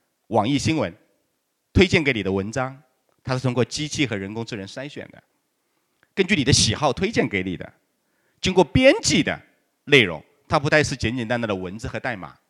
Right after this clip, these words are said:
对吗？当这些内容逐渐你把它去吸收消化了，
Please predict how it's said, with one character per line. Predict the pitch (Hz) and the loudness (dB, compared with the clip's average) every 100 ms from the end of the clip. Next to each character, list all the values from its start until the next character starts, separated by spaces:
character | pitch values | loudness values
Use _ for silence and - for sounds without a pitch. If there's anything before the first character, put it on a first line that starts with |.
| _ _ _ _ - | _ _ _ _ -6
对 | 120 | -2
吗？ | 101 98 _ _ _ _ _ _ _ _ | -2 -4 _ _ _ _ _ _ _ _
当 | 233 247 | 2 4
这 | 262 | 2
些 | 240 | 0
内 | 233 | 2
容 | 196 147 156 - _ _ _ _ _ - | 2 2 0 -8 _ _ _ _ _ 0
逐 | - | 2
渐 | 190 220 131 | 4 2 2
你 | |
把 | 120 104 | -2 -2
它 | 98 120 | 0 0
去 | - 127 | 4 2
吸 | - 196 | 2 0
收 | 196 185 185 | -2 0 0
消 | - 190 | 2 2
化 | 196 214 127 | 2 2 0
了， | 80 | -4